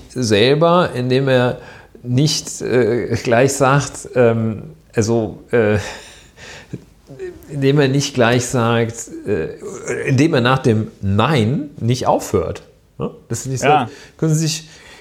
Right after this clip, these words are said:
Speaker 2: Ja,
Speaker 1: oder
Speaker 2: er
Speaker 1: dem
Speaker 2: könnte
Speaker 1: Ja
Speaker 2: ja
Speaker 1: oder
Speaker 2: auch
Speaker 1: wie auch immer,
Speaker 2: empört
Speaker 1: wenn er
Speaker 2: sein.
Speaker 1: gefragt
Speaker 2: Ja,
Speaker 1: wird.
Speaker 2: also, wenn du das richtig cool abräumen willst, dann empörst du dich und sagst, "Entschuldigung, aber wir leben im Jahr zweitausendzwanzig. Was ist denn das
Speaker 1: Da
Speaker 2: für
Speaker 1: regt
Speaker 2: eine
Speaker 1: mich in der,
Speaker 2: bescheuerte
Speaker 1: da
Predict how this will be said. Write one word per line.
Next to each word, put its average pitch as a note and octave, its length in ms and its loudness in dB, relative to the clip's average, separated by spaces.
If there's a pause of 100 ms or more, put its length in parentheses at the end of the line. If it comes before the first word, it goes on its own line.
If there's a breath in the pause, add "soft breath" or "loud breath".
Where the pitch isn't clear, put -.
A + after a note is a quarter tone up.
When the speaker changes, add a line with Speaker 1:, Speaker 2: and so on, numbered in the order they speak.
Speaker 2:
Ja, C3+ 100 6
Speaker 1:
oder D#3 100 4
Speaker 2:
er D3+ 80 4
Speaker 1:
dem A#2+ 100 2
Speaker 2:
könnte E3+ 140 2
Speaker 1:
Ja B2 100 4
Speaker 2:
ja C#3 160 4
Speaker 1:
oder D#3 140 4
Speaker 2:
auch E3+ 40 4
Speaker 1:
wie C#3 100 4
auch C3+ 100 2
immer, B2+ 100 0
Speaker 2:
empört F3+ 220 4
Speaker 1:
wenn A#2+ 80 0
er B2+ 40 -4
Speaker 2:
sein. C3 260 2
Speaker 1:
gefragt C3+ 500 0
Speaker 2:
Ja, C3+ 40 -8
Speaker 1:
wird. C#3+ 120 2
Speaker 2:
also, E3 160 4 (200)
wenn E3+ 200 2
du F#3 80 4
das E3 240 4
richtig - 500 -2
cool G3+ 160 6
abräumen G3 560 0
willst, G3+ 380 2
dann D3+ 160 0
empörst C#3 680 0
du G3 60 4
dich F#3+ 320 0
und C3 100 0
sagst, D#3 360 -2
"Entschuldigung, D#3 500 0
aber B2+ 140 4
wir B2+ 80 6
leben D3 260 2
im B2+ 140 6
Jahr B2 240 0
zweitausendzwanzig. C3 1080 -4
Was A#2+ 120 -2
ist B2 40 -8
denn A#2+ 80 0
das D3 100 0
Speaker 1:
Da G3+ 100 2
Speaker 2:
für - 40 2
Speaker 1:
regt C3 240 2
Speaker 2:
eine C#3 80 2
Speaker 1:
mich B2+ 80 2
in A#2+ 100 0
der, A#2+ 120 -2
Speaker 2:
bescheuerte C#3+ 320 2
Speaker 1:
da A#2+ 60 -4